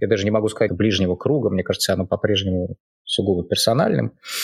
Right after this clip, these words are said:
Ну вот, э, попытка разделить людей на более ответственных, менее ответственных, приемлемых, неприемлемых, она же не сработала в качестве,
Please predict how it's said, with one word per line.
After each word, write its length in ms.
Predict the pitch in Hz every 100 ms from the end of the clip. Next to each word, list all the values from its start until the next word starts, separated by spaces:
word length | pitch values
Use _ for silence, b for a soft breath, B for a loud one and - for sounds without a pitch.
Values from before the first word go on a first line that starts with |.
| B B B
Ну 160 | 113 113
вот, 280 | 107 - 98
э, 220 | 95 95
попытка 420 | 101 - 131 -
разделить 560 | 104 92 104 110 101 -
людей 360 | 95 101 95 92
на 100 | 87
более 320 | 117 160 113
ответственных, 540 | 104 110 - - 92 117
менее 260 | 143 113
ответственных, 520 | 101 107 104 - 95 -
приемлемых, 580 | 101 131 120 98 95 95
неприемлемых, 760 | 90 98 113 139 107 98 -
она 200 | 104 107
же 100 | 120
не 140 | 107 110
сработала 540 | - 113 110 - 123
в 60 | -
качестве, 440 | 110 107 - 98